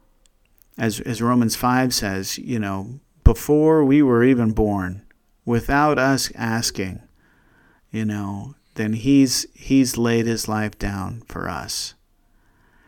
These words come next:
And so he demonstrates his love toward us. And this is love that is not earned. It's not contractual. He's not saying, "If you do this, then I'll sacrifice myself for you. I'll lay down myself down for you."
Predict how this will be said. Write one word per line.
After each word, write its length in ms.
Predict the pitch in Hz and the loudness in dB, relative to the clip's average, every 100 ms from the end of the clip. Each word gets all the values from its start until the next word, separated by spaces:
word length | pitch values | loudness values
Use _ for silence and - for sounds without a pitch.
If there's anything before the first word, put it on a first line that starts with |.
| _ _ - | _ _ -4
And 180 | 120 | 0
so 180 | 123 131 | 4 4
he 240 | 117 147 135 | 4 2 0
demonstrates 800 | 104 127 143 151 139 - 123 113 | 0 2 4 4 2 0 -2 -2
his 180 | 110 110 | -4 -4
love 260 | 107 101 | -4 -6
toward 320 | - 104 95 | -8 -10 -10
us. 380 | - - - - - _ - | -10 -12 -10 -10 -14 _ -2
And 140 | 123 | 2
this 200 | 135 135 | 2 2
is 240 | 120 107 117 | -2 -4 -2
love 500 | 120 127 131 127 123 | 2 4 2 0 -4
that 260 | 110 110 | -4 -6
is 640 | 131 113 110 101 101 - - _ _ _ _ | -6 -4 -4 -4 -6 -8 -8 _ _ _ _
not 420 | 117 123 131 127 - | 0 2 2 -2 -2
earned. 440 | 127 123 107 92 - | 0 2 0 -4 -6
It's 160 | - | -2
not 300 | 143 135 127 - _ - | 2 2 0 -6 _ -6
contractual. 920 | 120 110 - 113 - - 101 92 - _ _ _ _ _ _ _ _ _ _ _ - | -4 -2 -2 -2 -2 -6 -6 -8 -14 _ _ _ _ _ _ _ _ _ _ _ -2
He's 220 | 123 123 | 0 2
not 160 | 139 | 0
saying, 340 | - 139 120 113 | 0 0 0 0
"If 200 | 156 151 | -2 -2
you 80 | 165 | 0
do 180 | 143 135 | 2 2
this, 320 | 135 123 - | 2 0 -2
then 340 | 117 117 135 131 | -4 2 4 4
I'll 140 | 117 | 2
sacrifice 680 | - 123 120 113 - 98 - | 0 -2 -2 -6 -6 -8 -6
myself 380 | 92 - 98 - | -6 -6 -8 -10
for 160 | - | -8
you. 200 | 92 85 | -8 -6
I'll 160 | 87 101 | -8 -4
lay 160 | 110 | -2
down 220 | 113 110 107 | -2 -2 -4
myself 400 | 101 - 101 - | -4 -6 -8 -4
down 240 | 113 120 | -4 -2
for 140 | - | -4
you." 180 | 95 95 | -8 -8